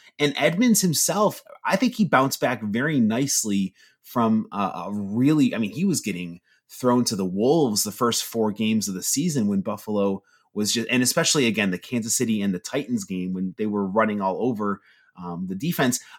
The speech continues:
I just feel like Edmunds is one of those really good bounce back candidates,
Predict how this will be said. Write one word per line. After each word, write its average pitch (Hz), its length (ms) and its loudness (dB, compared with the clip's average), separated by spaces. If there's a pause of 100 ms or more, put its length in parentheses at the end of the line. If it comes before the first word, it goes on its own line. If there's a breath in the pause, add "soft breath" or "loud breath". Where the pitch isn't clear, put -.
(100)
I 156 160 6
just 220 240 2
feel 156 200 4
like 120 460 0
Edmunds 127 540 0
is 107 280 -4
one 113 140 0
of 110 60 0
those 101 300 0 (100)
really 123 260 0
good 101 320 -2
bounce 110 300 -2
back 107 360 -4
candidates, 101 1000 -4